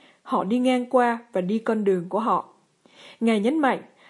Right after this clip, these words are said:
câu trả lời của Kitô giáo đối với đại dịch và những khủng hoảng kinh tế xã hội, hậu quả của đại dịch, được dựa trên tình yêu, trên hết là tình yêu của Thiên Chúa, đấng luôn đi trước chúng ta.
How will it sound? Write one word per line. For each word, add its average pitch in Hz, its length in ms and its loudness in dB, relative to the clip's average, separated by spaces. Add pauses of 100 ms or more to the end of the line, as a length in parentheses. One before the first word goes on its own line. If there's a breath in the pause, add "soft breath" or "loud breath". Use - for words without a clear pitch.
(100)
câu - 120 4
trả 214 160 -2
lời 202 260 0
của 185 160 -2
Kitô 247 280 2
giáo 214 320 0
đối 277 140 2
với 339 140 0
đại 185 240 -2
dịch 196 340 -2
và 208 80 0
những 190 180 0
khủng 208 260 -2
hoảng 208 340 -4
kinh 202 200 -2
tế 220 180 0
xã 214 180 -4
hội, 233 280 0 (320 soft breath)
hậu 185 180 0
quả 180 260 2
của 269 120 -2
đại 190 180 -2
dịch, 185 320 -2 (200 soft breath)
được 226 200 4 (120)
dựa 208 220 2
trên 269 220 4 (100)
tình 185 180 -2
yêu, 233 280 2 (360 soft breath)
trên 226 200 2
hết 269 380 -2
là 214 100 0
tình 196 240 -2
yêu 226 300 4
của 175 160 -6
Thiên 247 260 -2
Chúa, 240 260 2 (280 soft breath)
đấng 226 240 0
luôn 240 180 2
đi 214 140 -2
trước 269 300 0
chúng 285 160 -6
ta. 220 300 0